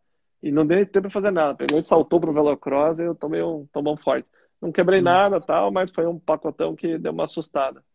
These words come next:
Speaker 2: Ah,
Speaker 1: Então,
Speaker 2: parece
Speaker 1: assim, eu
Speaker 2: que a
Speaker 1: tento andar
Speaker 2: carreta
Speaker 1: com
Speaker 2: passou por
Speaker 1: cabeça.
Speaker 2: cima.
Speaker 1: É, eu tento andar com cabeça, volto a dizer, eu ando por hobby, mas isso é importante ter em mente, pessoal que anda aí final de semana, que é o meu caso, né? Tem que ter na cabeça que o risco existe,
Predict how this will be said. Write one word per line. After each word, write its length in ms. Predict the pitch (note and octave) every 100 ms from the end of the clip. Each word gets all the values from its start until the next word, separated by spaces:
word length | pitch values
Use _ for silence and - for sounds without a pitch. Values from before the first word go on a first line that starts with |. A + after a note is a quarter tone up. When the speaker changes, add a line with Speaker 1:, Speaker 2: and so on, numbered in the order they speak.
| _ _ _ _ C3
Speaker 2:
Ah, 60 |
Speaker 1:
Então, 160 | A2+ G#3+
Speaker 2:
parece 160 | A#3+
Speaker 1:
assim, 80 | A3+
eu 40 | F3+
Speaker 2:
que 60 |
a 20 |
Speaker 1:
tento 160 | G#3+ A#3+
andar 220 | G#3+ G3+
Speaker 2:
carreta 40 | G3+
Speaker 1:
com 60 | G3+
Speaker 2:
passou 240 | F#3+ F3+
por 120 | E3+
Speaker 1:
cabeça. 260 | G#3+ B3 C#4+
Speaker 2:
cima. 80 | - _ _ _ _ _ -
Speaker 1:
É, 300 | F#3+ A3 F#3+
eu 80 | C3
tento 220 | E3+ F#3
andar 160 | F3 F3
com 60 |
cabeça, 440 | E3+ D3 D3+ F3+ C#3+
volto 280 | C#3+ D3
a 20 | C3+
dizer, 420 | C3 D3 C3 - C3+
eu 160 | C3+ C3+
ando 160 | C#3
por 180 | D#3 C#3
hobby, 320 | C3 C3+ E3+ D#3+
mas 460 | D#3+ E3 - - -
isso 280 | - C3 D#3+
é 20 |
importante 440 | D3+ D3 D3+ D3
ter 100 | -
em 80 | E3+
mente, 260 | C#3+ C#3+ -
pessoal 360 | B2+ D3+ C#3
que 120 | B2+ C#3+
anda 320 | C3 C#3 C3+
aí 60 | C#3
final 200 | C#3 C#3
de 60 |
semana, 340 | - C3 C3 C3
que 80 | B2+
é 20 |
o 40 |
meu 100 | B2
caso, 340 | - C3+ B2+ B2+
né? 80 | D3 _ _ _ _ _ _ _
Tem 200 | D#3+ F#3+
que 120 | G3
ter 160 | - F3
na 100 | E3
cabeça 340 | D3+ C3+ C#3+
que 60 | E3+
o 40 |
risco 260 | C#3+ C#3+ C#3+
existe, 320 | B2+ B2+ -